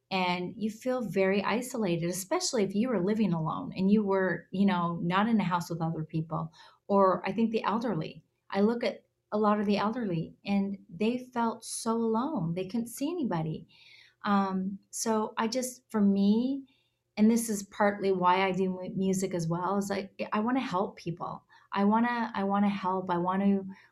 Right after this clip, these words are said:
whether it's a song that lifts you up during the day 'cause you're having a hard day, and, and it's one of my songs like Nashville that gets you singing and gets you in a good mood, or a song like The Bottle where someone is able to be like,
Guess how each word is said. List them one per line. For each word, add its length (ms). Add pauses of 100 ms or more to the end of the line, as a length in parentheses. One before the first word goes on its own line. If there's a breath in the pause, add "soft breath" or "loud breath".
whether 280
it's 120
a 60
song 440
that 240
lifts 300
you 80
up 120
during 200
the 80
day 200
'cause 140
you're 120
having 180
a 60
hard 200
day, 300
and, 100
and 180
it's 180
one 120
of 60
my 220
songs 400
like 160
Nashville 560
that 220 (380 soft breath)
gets 240
you 60
singing 380
and 100
gets 200
you 80
in 60
a 40
good 160
mood, 380 (240 loud breath)
or 100
a 60
song 280
like 200
The 80
Bottle 460
where 140
someone 400
is 120
able 240
to 80
be 140
like, 280